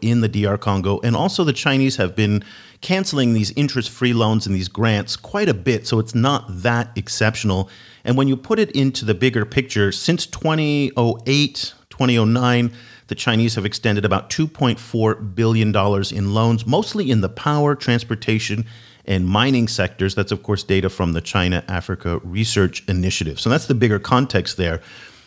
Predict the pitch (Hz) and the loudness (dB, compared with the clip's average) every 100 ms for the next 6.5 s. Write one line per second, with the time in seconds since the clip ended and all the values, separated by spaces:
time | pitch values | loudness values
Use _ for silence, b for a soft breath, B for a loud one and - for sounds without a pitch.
0 | - - - 170 - 240 254 202 110 - | -2 0 2 0 0 0 2 2 0 -2
1 | 120 117 98 107 - 107 82 - b b | 0 0 0 -4 0 -2 -2 -6 b b
2 | b - 123 110 - 165 190 156 113 120 | b -2 0 0 0 0 2 2 2 2
3 | 120 110 - 92 101 95 87 104 95 - | 0 -2 0 0 0 -2 0 0 0 -2
4 | 151 196 131 - 127 120 - - 104 - | 0 2 0 -2 -2 -2 -4 -2 -2 0
5 | 104 101 98 - 107 98 98 - - 101 | 0 2 -2 -2 0 0 -2 -6 -4 -4
6 | - 85 104 95 92 | -2 0 2 2 -2